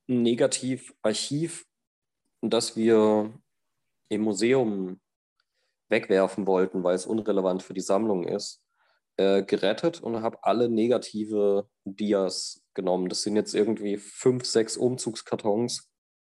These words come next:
viele Privataufnahmen, viel Farbnegativ und vor allen Dingen viel Orwo-Farbnegativ.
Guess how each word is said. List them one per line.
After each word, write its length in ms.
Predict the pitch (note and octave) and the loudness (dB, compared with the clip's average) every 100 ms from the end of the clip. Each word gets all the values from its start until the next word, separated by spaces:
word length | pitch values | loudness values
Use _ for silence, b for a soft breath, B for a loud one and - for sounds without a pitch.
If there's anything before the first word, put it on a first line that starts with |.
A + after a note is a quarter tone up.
| _ - - | _ -16 -8
viele 240 | - C3 | -2 -2
Privataufnahmen, 1120 | - G#2+ G2 - D3 - C#3+ C#3 D3 D3+ D3+ - _ _ _ _ - | 0 2 2 2 -2 -4 -2 0 0 -4 -12 -16 _ _ _ _ -20
viel 460 | - C3 C3+ B2+ | -10 0 4 4
Farbnegativ 960 | A2+ - B2 C#3+ C#3+ C#3 C#3 - D3 - | 2 -2 -2 0 -2 0 -4 -6 -10 -6
und 120 | A2 | -6
vor 120 | - G#2 | 0 0
allen 140 | G#2+ | 0
Dingen 140 | A2+ | -2
viel 260 | A2 B2 G#2+ | -2 0 0
Orwo-Farbnegativ. 1300 | G#2 G#2+ A2+ G2+ F#2+ F#2 F2 F#2 F#2 F#2 - F#2+ - | 2 0 2 -2 0 -2 -2 -2 -2 -2 -4 -10 -10